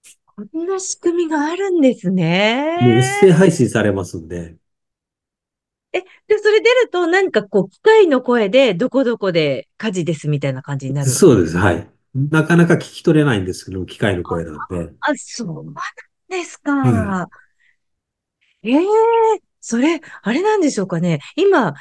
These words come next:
Speaker 1: インタビューしている私は東京にいるんですけど、東京でも同じような仕組みが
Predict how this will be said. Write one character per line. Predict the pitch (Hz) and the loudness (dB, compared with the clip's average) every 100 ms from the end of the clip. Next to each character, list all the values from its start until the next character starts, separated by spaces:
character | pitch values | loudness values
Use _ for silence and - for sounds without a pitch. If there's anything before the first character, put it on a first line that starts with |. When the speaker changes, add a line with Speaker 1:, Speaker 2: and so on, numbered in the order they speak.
| - | -4
Speaker 1:
イ | 269 | -2
ン | 311 | 0
タ | 208 | 0
ビ | 190 | -2
ュ | |
ー | |
し | 185 | -4
て | 185 | -2
い | |
る | 160 | 0
私 | 156 180 208 | 0 -2 -4
は | 202 | -4
東 | 196 214 | 0 0
京 | 214 202 | 2 0
に | 196 | 2
い | |
る | 196 | 2
ん | 165 | 2
で | 143 | 2
す | |
け | - 147 | 2 0
ど、 | |
東 | 139 339 359 | 0 -4 4
京 | 415 | 4
で | 381 | 6
も | 262 165 | 4 2
同 | 226 | 2
じ | 254 | 2
よ | 254 | 0
う | |
な | 180 | 0
仕 | - | -4
組 | - 165 | -2 0
み | 156 | 2
が | 156 | 0